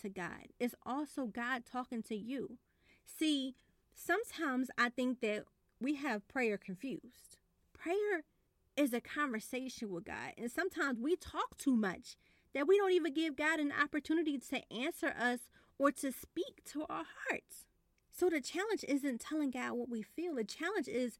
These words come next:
can we be quiet long enough for him to speak to us and for him to minister peace to our hearts? We need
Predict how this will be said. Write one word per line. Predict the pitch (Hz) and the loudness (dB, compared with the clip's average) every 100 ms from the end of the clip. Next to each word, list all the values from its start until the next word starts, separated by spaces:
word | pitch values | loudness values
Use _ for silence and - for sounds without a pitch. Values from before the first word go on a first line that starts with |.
| _ _ - | _ _ -2
can | 320 311 | 2 4
we | 339 | 4
be | 330 294 | 4 0
quiet | - - 320 277 | -6 -4 -2 0
long | 233 254 311 | 0 0 0
enough | 311 269 | 0 0
for | - 254 | -2 -4
him | 285 277 | -2 -2
to | - | -2
speak | 247 - 285 - | -10 -6 -8 -4
to | 285 247 | -2 0
us | 233 - - - | -2 -6 -20 -6
and | 269 | -4
for | 277 | -2
him | 269 339 | 0 0
to | 294 262 | 2 4
minister | 247 302 302 277 | 4 4 0 -4
peace | 226 - 494 349 - - - - - | -6 -10 -6 -6 -8 -18 -20 -16 0
to | 302 | 0
our | - 247 | 0 -4
hearts? | - 311 349 - - | -4 0 0 -2 -6
We | 220 285 | 2 6
need | 269 269 339 294 | 6 6 4 2